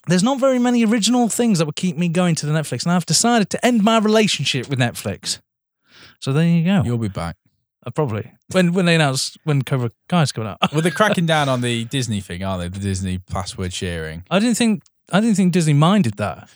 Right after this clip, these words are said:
Speaker 2: So Disney are upping their subscription price, and if you stay on your current one, you have to now start watching adverts.
Speaker 1: Well, you see, I also don't pay for the Disney one. <laughs> I pay,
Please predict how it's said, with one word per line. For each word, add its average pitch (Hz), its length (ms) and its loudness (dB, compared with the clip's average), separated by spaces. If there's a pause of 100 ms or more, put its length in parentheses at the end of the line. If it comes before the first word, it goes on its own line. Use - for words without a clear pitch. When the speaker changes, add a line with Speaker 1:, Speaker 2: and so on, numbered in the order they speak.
(120)
Speaker 2:
So 139 160 -2
Disney 165 400 0
are 123 460 2
upping 135 300 0
their 113 420 -2
subscription 110 560 -6
price, 92 480 -6 (160)
and 110 160 -6
if 113 180 -6
you 120 80 -6
stay 127 640 -2
on 113 200 -4
your 107 200 -2
current 139 400 0
one, 92 300 -8 (400)
you 110 200 -4
have 104 220 -6
to 110 100 -8
now 101 140 -4
start 98 220 -6
watching 101 220 -6
adverts. 92 480 -8
Speaker 1:
Well, 117 200 2
you 113 80 2
see, 117 140 -2
I 113 80 2
also 113 200 -2
don't 110 180 -2
pay 110 100 -4
for - 100 -12
the 98 80 -6
Disney 104 240 -4
one. 104 180 -2
<laughs> - 40 -18 (600)
I 185 120 2
pay, - 80 0